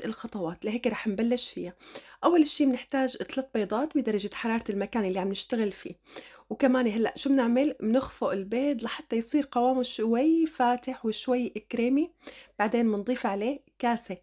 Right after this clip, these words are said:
من السكر بالتدريج. أنا هون عم بستخدم الخفاقة الكهربائية، فيكن تستخدموا الخفاقة الكهربائية العادية، وفيكن تستخدموا كمان الخلاط بهي الكيكة،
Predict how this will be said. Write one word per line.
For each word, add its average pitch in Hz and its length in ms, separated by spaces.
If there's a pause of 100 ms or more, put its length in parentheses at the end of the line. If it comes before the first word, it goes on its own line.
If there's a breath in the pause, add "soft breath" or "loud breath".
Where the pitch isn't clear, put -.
من 220 180
السكر 262 540
بالتدريج. 220 560
أنا 269 120
هون 277 140
عم 196 140
بستخدم 220 540
الخفاقة - 540
الكهربائية، 185 840 (340 loud breath)
فيكن 269 280
تستخدموا 233 460
الخفاقة 233 640
الكهربائية 214 580
العادية، 233 500
وفيكن 240 380
تستخدموا 254 500
كمان 269 460
الخلاط 220 680
بهي 220 460
الكيكة، 196 520